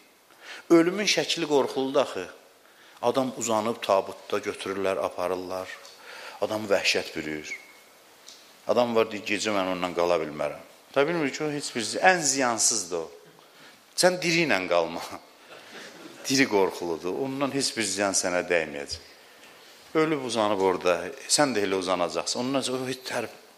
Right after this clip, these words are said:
gücü yoxdur tərp-, ondan qorxur. Çünki ölüm haqqında zehniyyət belədir. Qorxur deyə qorxduğu şey haqqında düşünmək istəmir.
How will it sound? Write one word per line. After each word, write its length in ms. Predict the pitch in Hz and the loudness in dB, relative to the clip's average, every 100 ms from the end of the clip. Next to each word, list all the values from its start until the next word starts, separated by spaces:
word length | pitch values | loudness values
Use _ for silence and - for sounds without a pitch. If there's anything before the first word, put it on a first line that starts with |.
| - | -8
gücü 280 | 120 127 139 | -2 6 6
yoxdur 260 | 110 104 | 6 0
tərp-, 240 | - 95 104 | 2 2 4
ondan 380 | 139 151 175 160 | 0 4 2 4
qorxur. 440 | 143 123 - 190 175 - - - _ - _ _ _ _ | 4 4 2 -4 -4 -14 -20 -20 _ -20 _ _ _ _
Çünki 380 | - 139 - 185 - - - - - - - - | -6 -4 -2 -2 -6 -12 -12 -12 -16 -20 -4 8
ölüm 280 | 143 143 123 | 8 8 2
haqqında 240 | - 131 | 0 0
zehniyyət 560 | 117 117 107 113 107 - | 2 2 2 -2 -2 -2
belədir. 420 | 101 92 78 - - - _ _ - - - - - - - _ - - - | -4 -2 -8 -14 -20 -20 _ _ -20 -20 -20 -20 -20 -20 -20 _ -20 -20 4
Qorxur 440 | 135 143 139 - 190 151 | 8 8 6 0 0 0
deyə 200 | 185 214 214 | 2 2 6
qorxduğu 420 | 180 160 - 180 | 6 6 0 0
şey 200 | 190 196 175 | 2 4 2
haqqında 260 | - 190 | 2 0
düşünmək 480 | 175 - 160 165 160 | 4 2 4 4 6
istəmir. 580 | - - 151 117 101 | 6 6 4 2 -6